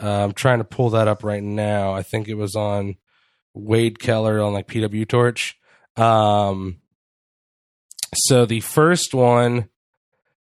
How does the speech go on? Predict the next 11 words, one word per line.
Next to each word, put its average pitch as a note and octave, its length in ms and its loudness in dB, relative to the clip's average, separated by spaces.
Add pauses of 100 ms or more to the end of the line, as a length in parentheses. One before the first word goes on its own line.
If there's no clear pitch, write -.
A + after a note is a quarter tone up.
(240)
uh, G#2 720 2 (420)
so A#2+ 200 2
we A#2 100 2
started C#3 300 2
with B2+ 300 2 (220)
Rollins B2 520 4
Reigns, A2+ 520 0 (600)
and A#2 600 2
that B2+ 360 4 (100)
ended A#2+ 720 4 (160)
in A2 440 0